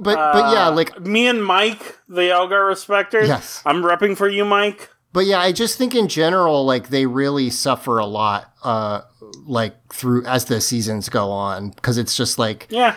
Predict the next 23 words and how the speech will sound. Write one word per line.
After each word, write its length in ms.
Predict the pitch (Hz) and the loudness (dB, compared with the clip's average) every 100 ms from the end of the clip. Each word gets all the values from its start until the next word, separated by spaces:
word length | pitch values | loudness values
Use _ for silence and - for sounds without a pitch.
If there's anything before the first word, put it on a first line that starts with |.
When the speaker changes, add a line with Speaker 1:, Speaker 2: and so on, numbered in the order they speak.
| - | -2
Speaker 1:
I, 100 | 151 180 | -4 -2
I 100 | 190 | -2
guess 240 | 220 220 | -2 -2
because, 420 | 220 214 214 175 | -4 -2 -2 -2
li-, 100 | 175 185 | -4 -2
I 100 | 156 | 0
don't 160 | 156 | 0
know, 420 | 131 123 120 120 - - _ _ | 0 0 0 -2 -6 -20 _ _
I 120 | 160 190 | -2 0
under-, 280 | 202 190 | 2 0
I 60 | 175 | 0
sorta 320 | 151 202 190 | 0 2 2
get 240 | 127 135 131 | 2 2 2
it. 180 | 127 127 | 0 -2
It's 180 | 131 143 | -4 -2
like 180 | 135 131 | -2 0
they're 260 | 135 135 | 0 2
the, 400 | 123 131 123 117 - _ _ _ _ _ _ - | 2 0 2 -2 -8 _ _ _ _ _ _ -16
the, 260 | 120 127 | -4 -2
like, 200 | 120 117 - | 0 -2 -2
standard 640 | - 151 131 127 123 123 | -4 -2 0 0 -2 -4
enemy, 640 | 127 123 123 120 117 117 113 - | -4 -4 -2 -4 -4 -6 -8 -8
and 400 | 120 117 113 | -6 -4 -4